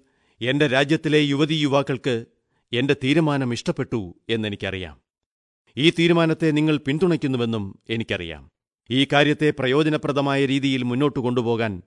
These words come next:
നിങ്ങൾ വളരെ പങ്കുവഹിക്കുമെന്നും എനിക്കറിയാം. സുഹൃത്തുക്കളേ, നിങ്ങൾ എന്റെ യഥാർത്ഥ സൈനികരാണ്, എന്റെ നല്ല സുഹൃത്തുക്കളാണ്. മാതൃഭാരതത്തെ സേവിക്കാനുള്ള ഒരാശ്ചര്യകരമായ അവസരമാണ് നിങ്ങളുടെ മുന്നിലെത്തിയിരിക്കുന്നത്.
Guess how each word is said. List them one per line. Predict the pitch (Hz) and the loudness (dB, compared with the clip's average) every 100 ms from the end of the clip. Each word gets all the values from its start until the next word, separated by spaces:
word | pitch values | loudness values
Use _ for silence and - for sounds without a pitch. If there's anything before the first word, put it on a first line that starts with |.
| _ _ _ - | _ _ _ -8
നിങ്ങൾ | 117 139 143 | -2 2 2
വളരെ | 110 117 156 147 | 2 2 0 0
പങ്കുവഹിക്കുമെന്നും | 123 160 143 123 117 120 107 101 85 _ _ _ 117 | -2 0 0 0 -6 -6 -6 -8 -12 _ _ _ -6
എനിക്കറിയാം. | 117 110 92 87 71 _ _ _ _ _ _ _ | -6 -4 -8 -8 -14 _ _ _ _ _ _ _
സുഹൃത്തുക്കളേ, | - 127 135 135 104 90 78 _ _ _ - | -4 -2 -2 -4 -8 -10 -12 _ _ _ -6
നിങ്ങൾ | 131 160 165 | 2 4 4
എന്റെ | 156 156 147 _ _ | 4 0 -2 _ _
യഥാർത്ഥ | 110 131 165 190 151 | -2 0 2 0 -2
സൈനികരാണ്, | 127 113 98 - 82 82 82 _ _ _ _ _ 110 | -4 -4 -4 -8 -10 -12 -20 _ _ _ _ _ -4
എന്റെ | 131 143 | 0 2
നല്ല | 131 151 | 2 0
സുഹൃത്തുക്കളാണ്. | 160 135 139 - 131 92 82 76 _ _ _ _ _ _ | 0 -2 -8 -8 -8 -8 -12 -18 _ _ _ _ _ _
മാതൃഭാരതത്തെ | 104 113 147 156 123 139 139 143 147 139 | 0 2 4 2 -2 -4 -2 -2 -2 -2
സേവിക്കാനുള്ള | 131 143 151 139 131 120 113 107 _ _ _ | 0 0 0 -2 -2 -2 -4 -6 _ _ _
ഒരാശ്ചര്യകരമായ | 120 117 151 - 175 165 156 151 143 127 | -2 2 2 2 0 2 2 2 2 2
അവസരമാണ് | 120 - 135 127 107 98 87 _ _ | 0 -2 -2 -2 -4 -6 -12 _ _
നിങ്ങളുടെ | 110 127 113 | -6 -2 -2
മുന്നിലെത്തിയിരിക്കുന്നത്. | 104 110 113 101 120 101 92 87 85 | -4 -4 -4 -4 -6 -8 -10 -14 -14